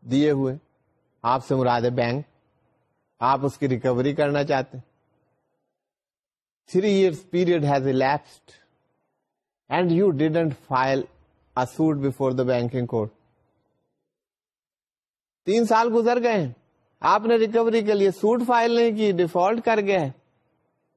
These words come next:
اب یہ پیریڈ لمیٹیشن ہے، you should have filed the suit within three years of the default of disbursement of loan۔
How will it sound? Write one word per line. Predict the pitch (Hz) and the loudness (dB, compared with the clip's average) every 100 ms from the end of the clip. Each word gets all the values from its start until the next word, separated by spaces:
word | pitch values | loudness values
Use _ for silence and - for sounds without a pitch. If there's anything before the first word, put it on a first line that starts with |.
| _ _ _ _ _ _ _ _ _ _ - | _ _ _ _ _ _ _ _ _ _ -4
اب | 160 208 | 0 2
یہ | 220 | 2
پیریڈ | 226 233 226 214 | 0 2 2 2
لمیٹیشن | 214 254 277 214 175 160 139 | 2 0 0 0 0 -2 0
ہے، | 135 | 0
you | 165 | 0
should | 180 185 170 | 2 0 2
have | 170 165 - | 0 0 0
filed | 170 190 202 180 170 - - | 0 2 0 -2 -6 -14 -2
the | 135 | -2
suit | - 202 214 165 | 0 0 0 0
within | 160 202 208 | 2 0 0
three | 226 240 240 | 0 2 2
years | 220 180 190 | 0 0 -2
of | 175 | 0
the | |
default | 180 185 196 160 - _ _ _ _ _ _ _ _ _ - | -2 0 -2 -2 -6 _ _ _ _ _ _ _ _ _ -8
of | 123 - 139 | -8 -4 -6
disbursement | - 170 196 208 202 | 0 0 0 0 0
of | 190 185 185 | 0 0 0
loan۔ | 185 | 0